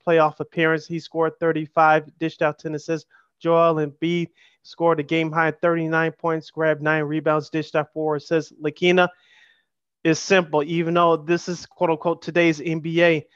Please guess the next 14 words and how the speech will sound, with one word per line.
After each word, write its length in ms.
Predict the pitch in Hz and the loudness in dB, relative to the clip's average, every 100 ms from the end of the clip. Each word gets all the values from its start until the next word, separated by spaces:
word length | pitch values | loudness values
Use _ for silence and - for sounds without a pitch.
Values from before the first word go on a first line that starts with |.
| _ _ - | _ _ -8
Atlanta 340 | 151 175 185 | 0 2 2
had 240 | 170 180 180 | 2 2 2
the 80 | 170 | 2
hot 260 | 175 170 | 2 0
shooting. 480 | - 190 180 175 170 - | -4 -4 -2 -2 -6 -4
Philadelphia 580 | 175 160 165 160 160 143 | 0 2 2 0 -2 -6
didn't. 400 | 165 170 180 170 | 0 0 -2 -6
I 80 | 156 | -6
know 120 | 156 | -4
Philadelphia 460 | 151 165 156 160 156 | -2 -2 0 -2 -2
made 220 | 156 151 | -4 -4
a 40 | 143 | -4
run 360 | 147 143 139 | -4 -4 -2
late, 280 | 160 170 | 0 0